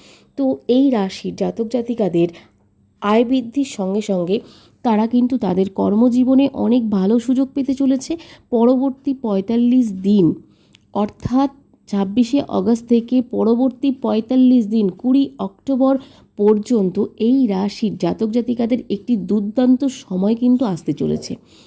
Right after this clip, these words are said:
আসুন জেনে নেওয়া যাক মিথুন রাশিতে মঙ্গলের এই গোচরের ফলে কোন রাশির জাতক জাতিকাদের উপকার পেতে চলেছে এবং কোন রাশিগুলির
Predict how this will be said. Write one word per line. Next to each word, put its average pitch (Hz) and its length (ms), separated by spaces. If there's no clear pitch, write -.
আসুন 220 400
জেনে 214 260
নেওয়া 262 260
যাক 196 240
মিথুন 226 500
রাশিতে 214 440
মঙ্গলের 233 460
এই 196 220
গোচরের 240 600
ফলে 190 240
কোন 285 220
রাশির 214 380
জাতক 233 240
জাতিকাদের 240 520
উপকার 214 400
পেতে 185 240
চলেছে 233 380
এবং 240 160
কোন 269 260
রাশিগুলির 233 720